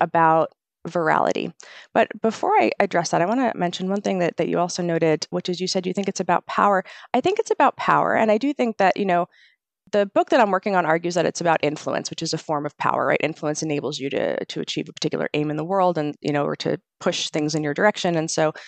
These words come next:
this relationship between influence and power, I think, is, is pretty central. But as far as, again, that, that's the sort of motivation of the people at, you know, who, the people who are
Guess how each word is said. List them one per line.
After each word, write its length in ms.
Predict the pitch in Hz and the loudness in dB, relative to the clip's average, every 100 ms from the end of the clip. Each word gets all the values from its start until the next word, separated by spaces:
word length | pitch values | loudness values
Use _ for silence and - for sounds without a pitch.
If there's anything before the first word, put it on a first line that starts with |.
| - - | -12 -4
this 160 | 180 | -2
relationship 460 | 185 185 185 185 170 | 2 2 2 -2 -6
between 260 | - 170 | -4 -2
influence 400 | 156 160 160 156 | -2 -2 -4 -4
and 80 | 156 | -4
power, 360 | - 151 156 156 | 0 2 2 2
I 100 | - | 0
think, 240 | - 147 | -2 -2
is, 200 | 151 143 - - - - | -2 -2 -8 -16 -10 -2
is 120 | 196 | 0
pretty 200 | 311 320 | 2 2
central. 460 | 196 165 165 185 - - - _ | 2 0 0 0 -2 -20 -20 _
But 100 | 294 | 4
as 140 | 302 - | 4 4
far 280 | 285 339 370 | 4 6 6
as, 280 | 220 196 - - | 4 2 -4 0
again, 240 | - 247 | 4 6
that, 120 | 220 - | 6 6
that's 180 | 262 - | 4 4
the 80 | |
sort 200 | 285 254 | 0 2
of 60 | 214 | 2
motivation 600 | 190 185 180 175 - 170 | 2 2 4 2 2 0
of 300 | - 165 156 | 4 4 2
the 200 | 160 170 - | -2 -2 -2
people 340 | - 156 147 - | -4 0 0 2
at, 400 | 156 151 - - - | 2 2 -2 -8 -4
you 60 | 180 | -2
know, 80 | 160 | 0
who, 120 | 165 | -2
the 60 | |
people 220 | 175 214 190 | -2 -2 -2
who 140 | 190 | 0
are 420 | - 165 156 151 | 4 6 6 4